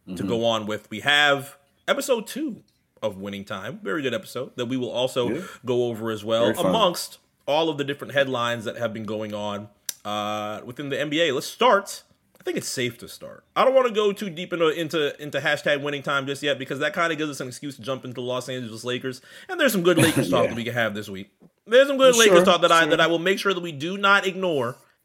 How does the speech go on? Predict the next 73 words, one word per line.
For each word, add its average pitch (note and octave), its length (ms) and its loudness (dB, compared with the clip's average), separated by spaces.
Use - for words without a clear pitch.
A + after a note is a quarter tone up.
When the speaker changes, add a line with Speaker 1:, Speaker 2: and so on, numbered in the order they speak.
Speaker 1:
within G2+ 200 -2
the - 60 2
Speaker 2:
No, - 80 0
Speaker 1:
next G2 120 0
Speaker 2:
we B2+ 80 8
ain't C#3 120 10
Speaker 1:
week. A#2 80 8
Speaker 2:
ignoring A2 400 4
no, A#2 360 -2
we A#2+ 120 -8
ain't A2+ 120 0
ignoring G2+ 360 -2
nothing G2 320 -4
got F2+ 160 -4
to - 60 -14
do E2 120 -10
with D2 120 -12
the F2 60 -10
Lakers D#2+ 360 -12
right D#2+ 220 -10
now. E2 340 -12
Speaker 1:
But D3 100 2
let's G3 140 4
talk F3+ 220 4
about C#3 400 2
Speaker 2:
Shout A#2 240 4
out, A2+ 160 8
shout A#2 120 4
out A2+ 140 8
Devin G#2+ 240 2
Booker G2 220 -2
though, F2+ 60 -6
real F2 180 -10
quick. E2 260 -16
Speaker 1:
Oh, B3 120 8
Speaker 2:
What A#3+ 40 8
are - 20 6
you G3 60 4
Speaker 1:
yes. - 420 2
Speaker 2:
doing? - 160 -18
Speaker 1:
Yes. F#3 460 2
Very A3 340 4
happy F#3+ 500 0
to C#3 100 -12
see D#3 180 -8
what C#3 160 -4
Devin B2 240 -4
Booker G#2+ 220 -14
has G2+ 100 -18
said G#2 140 -14
with E2+ 80 -20
that. F#2+ 180 -20
We'll G3 140 -4
get D#3+ 220 -8
to - 160 -12
Speaker 2:
Yeah, F2 140 -12
Speaker 1:
the - 60 -14
Speaker 2:
yeah, - 40 -12
Speaker 1:
Phoenix G#2 240 -4
Speaker 2:
we A2+ 80 4
will F#2 140 0
Speaker 1:
Suns D2 100 -12
Speaker 2:
get - 60 -12
to - 180 -14
that - 100 -20
for D2+ 100 -16
sure, - 200 -12
Speaker 1:
and A2 80 -10
the G#2+ 40 -8
Speaker 2:
yeah. G#2+ 80 -6
Speaker 1:
Los G#2+ 180 -6
Angeles F#2 320 -14
Lakers. - 480 -16